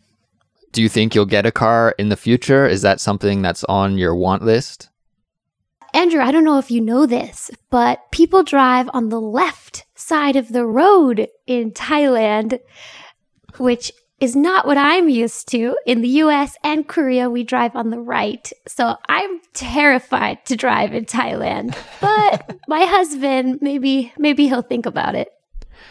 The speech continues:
Speaker 1: Maybe after a while of getting adjusted to things, I think it becomes second nature after a while. But yeah, it's always a little bit different when you visit a country like Japan or the U K or Australia, or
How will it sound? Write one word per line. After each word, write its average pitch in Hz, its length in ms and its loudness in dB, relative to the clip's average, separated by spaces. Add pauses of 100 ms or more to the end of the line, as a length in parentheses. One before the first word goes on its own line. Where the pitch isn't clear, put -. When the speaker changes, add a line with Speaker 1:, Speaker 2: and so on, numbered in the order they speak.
(260)
Speaker 1:
Maybe 139 320 4
after 120 320 2
a 107 80 6
while 98 520 4
of 95 160 -6
getting 95 640 2
adjusted 98 720 0
to - 80 -6
things, 90 560 -4
I 98 100 -6
think 156 180 -2
it 156 120 0
becomes 107 420 -2
second 98 400 -2
nature 90 480 -2
after 95 400 -2
a 85 160 0
while. 92 640 0
But 87 320 -4
yeah, 95 280 -2
it's 82 200 -4
always 160 500 4 (320)
a 98 80 -2
little 107 280 4
bit 98 260 2
different 113 460 0
when 92 120 -2
you 92 140 -2
visit 98 320 0
a 90 60 0
country 90 500 -6 (100)
like 90 160 -6
Japan 90 800 -4
or 87 160 -4
the 90 100 -6
U 95 140 -2
K 90 300 -2
or 82 160 -2
Australia, 87 720 -2 (360)
or 87 480 -8